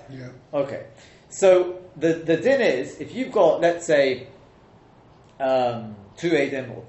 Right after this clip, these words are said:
Speaker 2: three Edom, doesn't really make a difference how many, one's found in Eid Zomim. Is he chayav? Pay his part?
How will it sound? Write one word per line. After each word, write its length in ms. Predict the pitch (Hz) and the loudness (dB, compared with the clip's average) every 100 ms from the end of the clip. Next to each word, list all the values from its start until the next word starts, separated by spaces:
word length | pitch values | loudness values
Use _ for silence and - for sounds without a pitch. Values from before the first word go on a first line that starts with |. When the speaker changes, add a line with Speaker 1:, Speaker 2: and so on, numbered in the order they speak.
| - | -4
Speaker 2:
three 220 | 202 185 | 4 4
Edom, 180 | 151 143 | 2 -6
doesn't 120 | 127 | -12
really 60 | 110 | -12
make 120 | 113 | -12
a 20 | 123 | -10
difference 200 | 131 117 | -12 -12
how 120 | 117 | -12
many, 340 | 117 120 127 - _ | -12 -12 -14 -20 _
one's 340 | - 139 202 - | -4 0 0 0
found 280 | 190 170 147 | 0 0 -2
in 60 | |
Eid 140 | 151 143 | -6 -6
Zomim. 360 | 143 127 104 - - | -4 -4 -6 -18 -20
Is 100 | - | -14
he 100 | 135 | -10
chayav? 380 | 147 165 240 - - - _ _ _ _ _ _ | 0 0 0 -6 -20 -20 _ _ _ _ _ _
Pay 140 | 127 | -8
his 120 | 139 139 | -8 -4
part? 340 | 180 175 - | -4 -4 -8